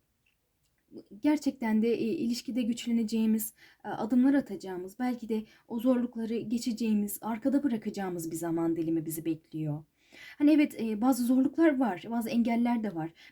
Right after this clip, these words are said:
Belki de bu ilişkide yaşadığımız o zorluklar bizi güçlendirecek.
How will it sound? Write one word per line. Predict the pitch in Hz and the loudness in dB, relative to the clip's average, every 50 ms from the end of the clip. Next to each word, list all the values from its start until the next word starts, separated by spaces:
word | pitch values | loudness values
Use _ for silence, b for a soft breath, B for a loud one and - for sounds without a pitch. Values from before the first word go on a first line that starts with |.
| b | b
Belki | - 277 294 285 262 233 | 0 0 2 2 2 0
de | 226 208 | 0 0
bu | 240 254 | 0 0
ilişkide | 226 254 247 - - 226 254 | 0 0 -2 -2 -4 0 2
yaşadığımız | 277 277 254 - 214 - - 196 190 185 185 - | 4 4 4 2 -2 -6 -6 -6 -8 -8 -8 -4
o | - 254 | -4 0
zorluklar | 240 262 247 220 214 202 - - 233 254 262 | 2 2 4 4 2 0 -2 -4 -2 0 0
bizi | 226 233 214 214 | 0 0 -2 -2
güçlendirecek. | 214 233 214 - - - 208 208 202 196 202 202 202 202 - 185 170 165 - - | -4 -6 -6 -6 -6 -4 -4 -2 -2 -2 -4 -4 -6 -6 -6 -8 -8 -8 -10 -16